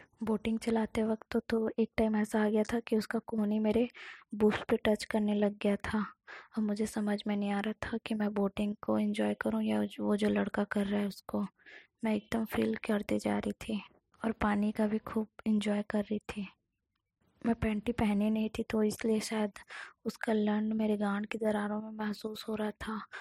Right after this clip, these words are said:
वो लड़का लोअर पहना था, तो इसलिए उसका लंड मेरे गांड में एकदम थोड़ा touch होने को हो रहा था। मैं एकदम बर्दाश्त नहीं हो रहा था मेरे से और मैं पानी का भी enjoy कर रही थी। पूरी पानी की लहरें एकदम मेरे face पे आ रहा था।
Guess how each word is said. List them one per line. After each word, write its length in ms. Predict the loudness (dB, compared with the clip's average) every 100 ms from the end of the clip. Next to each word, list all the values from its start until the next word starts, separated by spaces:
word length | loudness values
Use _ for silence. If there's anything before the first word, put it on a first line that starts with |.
| -16 _
वो 20 | -2
लड़का 340 | 0 -2 -2
लोअर 320 | -2 0 -2
पहना 380 | 0 -2 0 -2
था, 140 | -2
तो 140 | -2 -2
इसलिए 300 | -2 -4 -4
उसका 240 | -4 -4
लंड 360 | -2 0 -2 -6 -14 -18 -20 -16 -4
मेरे 200 | 2 2
गांड 340 | 2 2 0 0
में 160 | -2
एकदम 320 | -2 -4 -6
थोड़ा 460 | -6 -10 -6 -4 -4 0
touch 220 | 0 0 -2
होने 200 | -4 -6 -8 -20 _ _ _ _ _ _ _ _ _ _ _ _ _ _ _ 0
को 140 | 2
हो 160 | 4 2
रहा 160 | 2
था। 220 | 0 -2
मैं 260 | -2 0 -2
एकदम 320 | -2 -4 -2
बर्दाश्त 520 | 0 0 0 0 -2 0
नहीं 80 | 0
हो 60 |
रहा 240 | 2 0 0
था 40 |
मेरे 240 | 0 0 -2
से 180 | -4 -4 -6 -14 -14 -12 -2
और 40 | 0
मैं 160 | 0
पानी 320 | 2 0 0
का 140 | 0 0
भी 160 | 0
enjoy 360 | 0 0 0 -2
कर 220 | 0 0
रही 120 | 0 -2
थी। 300 | -2 -2 -4 _ -20 _ -2
पूरी 120 | 0
पानी 320 | 2 0 0
की 140 | 0 2
लहरें 440 | 4 2 2 2
एकदम 280 | 0 0 0
मेरे 200 | 2 0
face 320 | 0 0 -2
पे 160 | -2 0
आ 120 | 2
रहा 140 | 0
था। 280 | -2 -2 -4